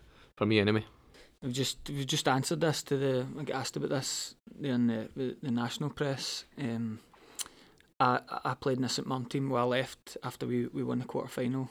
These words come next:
Speaker 2: of the League Cup, and, um, the semi-final against Hearts that we ended up winning was one nil, and I remember watching the game and I remember thinking, yes, it's a good atmosphere, yes, Fir,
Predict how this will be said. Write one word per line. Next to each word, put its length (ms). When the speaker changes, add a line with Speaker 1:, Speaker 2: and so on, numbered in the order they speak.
Speaker 2:
of 60
the 80
League 180
Cup, 320
and, 240
um, 440
the 60
semi-final 500
against 240
Hearts 360
that 100
we 100
ended 180
up 120
winning 360
was 160
one 200
nil, 260
and 100
I 60
remember 240
watching 380
the 80
game 260
and 80
I 60
remember 260
thinking, 580
yes, 260
it's 140
a 40
good 160
atmosphere, 480
yes, 460
Fir, 220